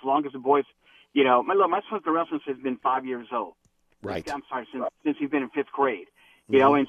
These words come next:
Speaker 1: so, and to become a senior and, and to not have that opportunity would have been purely devastating. So, you know what? We, we live in crazy times, Eric, and it is what it is, and it's things you can't control. And, uh, but we do have the opportunity to wrestle next week, and I'm excited about it. And, um,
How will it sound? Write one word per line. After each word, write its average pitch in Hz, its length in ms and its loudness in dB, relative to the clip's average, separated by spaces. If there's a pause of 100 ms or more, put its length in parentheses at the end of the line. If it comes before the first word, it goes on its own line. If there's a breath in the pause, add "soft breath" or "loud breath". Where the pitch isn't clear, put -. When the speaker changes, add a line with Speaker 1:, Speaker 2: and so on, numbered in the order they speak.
Speaker 1:
so, 147 80 4
and 143 160 0
to - 80 -10
become 180 260 0
a 160 60 0 (100)
senior 160 360 -2
and, 139 260 -4
and 135 200 -4
to 127 220 0
not 147 240 6
have 151 180 0
that 139 120 4
opportunity 139 500 0
would 135 100 4
have 131 60 0
been 123 160 -4 (220)
purely 165 220 0
devastating. 120 640 -6 (100)
So, 143 180 0 (400 loud breath)
you 143 100 8
know 175 140 6
what? 180 260 0
We, 156 240 -4
we 160 120 2
live 185 160 0
in 165 60 -4
crazy 180 340 -4
times, 170 340 0
Eric, 151 240 0
and 139 100 0
it 139 120 0
is 165 180 0
what 170 140 -2
it 165 60 -2
is, 160 180 0
and 135 100 -6
it's 123 140 -14
things 156 240 0
you 151 80 0
can't 147 260 -2
control. 147 520 2
And, 135 180 -2
uh, 120 220 2 (380 soft breath)
but 147 220 4
we 151 100 2
do 156 140 0
have 160 240 -2
the 156 80 -2
opportunity 151 380 0
to 139 40 6
wrestle 143 360 0
next 139 340 -4
week, 147 200 -2
and 127 140 0
I'm 120 140 0
excited 135 440 -2
about 135 300 -2
it. 143 120 -4
And, 123 200 -8
um, 113 280 -6